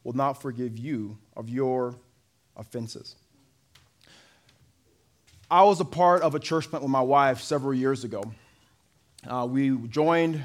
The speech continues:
and we were super excited about it, what they were doing, the mission, and, and so forth. Very similar to what's happening here at Providence.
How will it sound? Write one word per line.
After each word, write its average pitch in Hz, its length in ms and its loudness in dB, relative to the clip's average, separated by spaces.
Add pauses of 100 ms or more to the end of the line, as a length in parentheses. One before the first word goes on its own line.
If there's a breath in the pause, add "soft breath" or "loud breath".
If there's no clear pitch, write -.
and 123 80 -8
we 135 120 -2
were 131 100 -2
super 156 320 -6
excited 147 380 2
about 139 320 2
it, 131 100 -2
what 131 160 -4
they 139 60 -4
were 123 120 -2
doing, 135 300 -2
the 123 60 -4
mission, 131 440 -4
and, 120 200 -8
and 113 100 -16
so 135 180 -6
forth. 135 360 -8 (420 soft breath)
Very 180 280 4
similar 175 320 2
to 151 100 -4
what's 151 160 2
happening 147 420 2
here 131 160 0
at - 120 -8
Providence. 120 540 -4